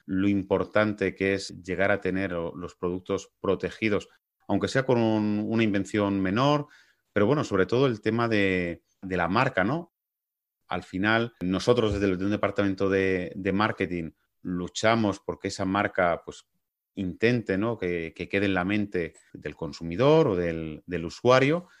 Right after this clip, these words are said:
y a veces, pues, no nos damos cuenta de que no solamente hay que hacer, pues, toda esa creatividad, todas esas campañas de acercamiento, de branding o de acompañamiento,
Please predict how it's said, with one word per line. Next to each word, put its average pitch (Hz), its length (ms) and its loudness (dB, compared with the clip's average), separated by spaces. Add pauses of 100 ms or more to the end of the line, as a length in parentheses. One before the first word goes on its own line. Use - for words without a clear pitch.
(160)
y 92 340 2
a 90 80 2
veces, 107 520 -4 (380)
pues, 85 140 -6
no 90 80 -4
nos 95 160 -2
damos 98 260 -2
cuenta 104 540 -2 (140)
de 87 280 -6
que 87 180 -4
no 92 320 -2
solamente 98 640 2
hay 95 120 2
que 98 100 0
hacer, 98 320 0
pues, - 180 -10
toda 95 140 2
esa 90 180 -6
creatividad, 104 720 2
todas 95 260 -2
esas 92 240 -10
campañas 92 720 0 (120)
de 90 240 2
acercamiento, 98 1040 2
de 92 80 2
branding 104 400 2
o 95 80 0
de 92 60 4
acompañamiento, 95 840 0